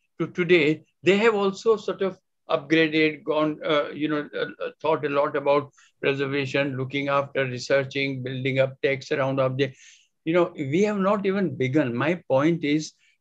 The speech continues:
that we have not even begun. And therefore, there is a need for some kind of, uh, institution attached either to university, to a museum, or as a special, uh,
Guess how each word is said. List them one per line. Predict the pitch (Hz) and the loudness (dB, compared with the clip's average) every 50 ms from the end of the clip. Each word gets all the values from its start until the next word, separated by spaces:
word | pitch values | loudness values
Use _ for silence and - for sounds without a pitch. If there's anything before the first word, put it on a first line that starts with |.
| _ - | _ 2
that | 170 185 202 196 - 131 | 2 2 2 0 -6 -6
we | 131 156 | -2 -2
have | 170 180 175 | -2 0 -2
not | 170 180 196 190 196 | -2 -4 -4 -4 -6
even | 175 185 190 160 127 | -6 -6 -6 -6 -6
begun. | 127 117 107 104 131 127 120 104 - _ _ _ _ - - | -8 -10 -8 -6 -4 -4 -4 -6 -8 _ _ _ _ -10 -8
And | 147 139 131 | -6 -4 0
therefore, | 151 170 190 196 196 - - 202 214 233 196 | 2 2 2 0 -2 -4 -2 0 2 2 2
there | 170 180 175 175 | 0 -2 -2 -2
is | 165 165 | -2 -2
a | 165 151 | -2 -2
need | 135 135 139 151 170 196 220 214 196 - _ _ _ _ - | -2 -2 0 0 0 0 -2 -4 -8 -12 _ _ _ _ 0
for | 185 170 147 | 0 0 0
some | 127 - - - 175 196 226 220 | 0 -6 -10 -6 -4 -4 -4 -4
kind | 214 - 180 180 180 180 190 | -4 -4 -2 -2 -2 0 -2
of, | 185 175 170 - _ _ _ _ _ - - | -2 -2 -4 -8 _ _ _ _ _ -6 -2
uh, | 147 151 151 180 - _ - _ _ - | -2 -2 -2 -4 -8 _ -20 _ _ -6
institution | 156 139 131 131 - - 151 131 - 165 180 196 185 - 185 190 196 196 190 - | -6 -6 -6 -8 -10 -10 -10 -6 -2 0 0 0 0 -2 -2 -2 0 -2 -2 -4
attached | 139 131 - 147 147 151 - | -6 -6 -2 -2 -2 -2 -2
either | - 135 139 139 151 151 | -2 -2 -2 2 2 0
to | 151 - 143 | 0 0 -4
university, | 131 123 131 135 151 165 165 160 - 160 156 165 170 165 151 | -4 -2 -2 0 0 0 0 0 -4 -12 -8 -6 -6 -6 -4
to | - 156 139 | -4 -4 -4
a | |
museum, | 120 120 131 139 143 139 151 165 175 180 175 170 - _ _ _ - - | -2 -2 -2 -2 -2 -2 -2 0 0 0 -2 -4 -10 _ _ _ 2 4
or | 151 170 175 | 6 6 6
as | 165 - 147 143 | 4 2 0 0
a | 151 | -2
special, | 135 - - 143 143 143 135 131 165 160 156 151 - _ _ _ _ _ - | -6 -6 -4 -2 -2 -2 0 0 0 0 0 0 -2 _ _ _ _ _ -2
uh, | 139 139 | -2 -2